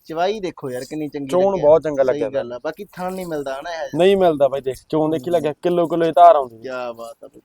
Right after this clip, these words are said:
Speaker 1: ਬੜਾ ਚੰਗਾ ਚੋਣ।
Speaker 2: ਬਾਕੀ ਸੀਲ ਠੰਡੀ ਫੁੱਲ, ਆਏ ਨਹੀਂ ਕਿਸੇ ਗੱਲ ਦੀ ਵੀ।
Speaker 1: ਸਹੀ ਗੱਲ ਆ, ਲੈ।
Speaker 2: ਕੋਈ ਐਂ ਲੱਤ ਛਾੜਾ
Speaker 1: ਥਣਾ ਦਾ
Speaker 2: ਲਿਆ ਨੀ
Speaker 1: ਸਾਈਜ਼
Speaker 2: ਪੂਰਾ।
Speaker 1: ਦੇਖੋ ਬਾਈ, ਨਾੜਾਂ ਨੂੜਾਂ ਲੈ ਵਿੱਚ ਚੈੱਕ ਕਰੋ, ਬੜੀਆਂ ਚੰਗੀਆਂ। ਬਾਕੀ ਥਣਾ ਦਾ ਸਾਈਜ਼ ਬਹੁਤ ਚੰਗਾ ਆ ਗਿਆ
Speaker 2: ਹਾਂਜੀ
Speaker 1: ਬਾਈ।
Speaker 2: ਬਾਈ।
Speaker 1: ਥਣਾ ਦੀ ਕੁਆਲਿਟੀ ਦੇਖੋ, ਮੱਝ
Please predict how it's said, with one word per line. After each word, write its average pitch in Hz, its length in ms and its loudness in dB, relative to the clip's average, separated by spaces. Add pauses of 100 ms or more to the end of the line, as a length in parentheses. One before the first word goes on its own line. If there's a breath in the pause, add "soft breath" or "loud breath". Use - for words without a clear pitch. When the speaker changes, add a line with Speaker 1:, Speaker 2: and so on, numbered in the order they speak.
Speaker 1:
ਬੜਾ 151 180 -8
ਚੰਗਾ 135 340 -12
ਚੋਣ। 120 320 -18
Speaker 2:
ਬਾਕੀ 190 280 0
ਸੀਲ 190 260 -4
ਠੰਡੀ 208 240 -8
ਫੁੱਲ, 180 280 -2
ਆਏ 175 200 2
ਨਹੀਂ 170 120 -6
ਕਿਸੇ 160 260 -6
ਗੱਲ 156 220 -2
ਦੀ 156 100 -14
ਵੀ। 156 140 -20 (100)
Speaker 1:
ਸਹੀ 151 280 -12
ਗੱਲ 139 140 -8
ਆ, 127 40 -12
ਲੈ। 123 160 -14
Speaker 2:
ਕੋਈ 156 120 -4
ਐਂ 156 80 -4
ਲੱਤ 147 260 -6
ਛਾੜਾ 143 140 -6
Speaker 1:
ਥਣਾ - 20 -2
ਦਾ 147 100 -2
Speaker 2:
ਲਿਆ 160 140 -4
ਨੀ - 60 -10
Speaker 1:
ਸਾਈਜ਼ - 240 -6
Speaker 2:
ਪੂਰਾ। 127 100 -12
Speaker 1:
ਦੇਖੋ - 220 -16
ਬਾਈ, 156 140 -14
ਨਾੜਾਂ 139 360 -6
ਨੂੜਾਂ 139 260 -12
ਲੈ 139 120 -20
ਵਿੱਚ 135 180 -20 (140)
ਚੈੱਕ 135 200 -16
ਕਰੋ, 135 140 -14
ਬੜੀਆਂ 131 320 -14
ਚੰਗੀਆਂ। 139 340 -16 (380)
ਬਾਕੀ 143 260 -12
ਥਣਾ 160 240 -8
ਦਾ 160 120 -8
ਸਾਈਜ਼ 143 300 -10
ਬਹੁਤ 147 240 -12
ਚੰਗਾ 123 260 -12
ਆ 113 80 -14
ਗਿਆ 151 100 -10
Speaker 2:
ਹਾਂਜੀ 151 240 -4
Speaker 1:
ਬਾਈ। 127 160 -6
Speaker 2:
ਬਾਈ। - 20 -14 (200)
Speaker 1:
ਥਣਾ 151 240 -10
ਦੀ 151 100 -16
ਕੁਆਲਿਟੀ 151 380 -10
ਦੇਖੋ, 135 240 -14
ਮੱਝ 180 180 -12